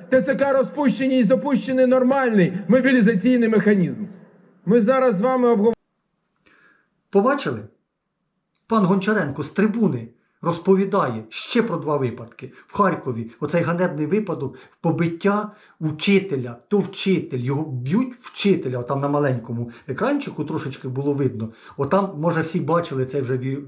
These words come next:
Speaker 2: ну, ролик, да, гуляв в інтернеті. І вже дані оприлюднені цього, е, ізверга, що бив цього вчителя. Навіть голова, е, мер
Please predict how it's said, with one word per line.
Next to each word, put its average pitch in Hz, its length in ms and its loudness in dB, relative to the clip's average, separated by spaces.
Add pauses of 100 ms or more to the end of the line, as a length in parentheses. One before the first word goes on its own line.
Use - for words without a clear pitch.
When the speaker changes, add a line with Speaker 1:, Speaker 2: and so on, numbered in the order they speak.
Speaker 2:
ну, 143 200 0
ролик, 127 360 0
да, 139 120 -4
гуляв 127 320 -6
в 127 40 -4
інтернеті. 131 540 -6 (160)
І 151 60 -4
вже 139 180 0
дані 170 480 0
оприлюднені 151 640 -4
цього, 139 360 0 (260)
е, 147 160 4
ізверга, 143 440 0
що 139 140 -6
бив 135 200 -2
цього 127 200 -4
вчителя. 120 400 -6 (280)
Навіть 175 340 0 (200)
голова, 196 840 0 (260)
е, 143 840 -2
мер 143 400 0